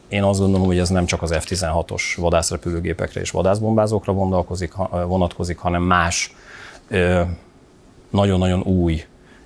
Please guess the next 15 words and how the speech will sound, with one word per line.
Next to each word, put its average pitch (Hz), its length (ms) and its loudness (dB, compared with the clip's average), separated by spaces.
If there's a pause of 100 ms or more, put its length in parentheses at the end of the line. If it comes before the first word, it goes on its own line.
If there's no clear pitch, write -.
(100)
és 87 100 -4
precíziós 85 720 0
fegyverrendszerekre, 80 1040 0
amire 87 380 0
egyébként 82 420 -2
Törökországnak 85 720 -6
szüksége 117 420 -2
van, 135 260 0 (160)
és - 120 -6
azt 120 300 2
értsük, 110 500 0 (420)
hogy 104 400 0 (320)
<clears throat> 156 360 0
nem 135 160 2
csak, - 280 -2